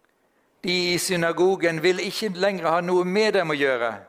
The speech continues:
De blir forkastet. Og de jødiske familiene vil ikke lenger ha noe med familiemedlemmer å gjøre som har, de har ikke forlatt den jødiske tro,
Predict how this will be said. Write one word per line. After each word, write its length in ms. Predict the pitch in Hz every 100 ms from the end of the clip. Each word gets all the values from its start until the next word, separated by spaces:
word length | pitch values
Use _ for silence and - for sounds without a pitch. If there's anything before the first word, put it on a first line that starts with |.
| _ _ _ _ _
De 120 | - 156
blir 160 | 165 160
forkastet. 960 | 190 - 202 190 - 135 101 - - _ _ _ - - - _ -
Og 120 | 180
de 80 | 170
jødiske 480 | 190 202 196 - 180
familiene 680 | 196 190 214 196 175 156
vil 180 | 156 170
ikke 180 | 190 202
lenger 300 | 196 190 165
ha 60 | 170
noe 260 | 180 185 180
med 380 | 185 208 175
familiemedlemmer 960 | - 170 185 202 170 147 147 143 151 147
å 80 | 147
gjøre 360 | 147 147 143 147 - - _ _
som 240 | - 180
har, 240 | 151 160 - - _ _ _ _ _ _ - - _ _ _ _ _ _ _ _ _ _ _ _ _ _
de 80 | 185
har 80 | 175
ikke 100 | -
forlatt 340 | 214 214 202
den 140 | 208 196
jødiske 320 | 196 190 202 -
tro, 220 | 214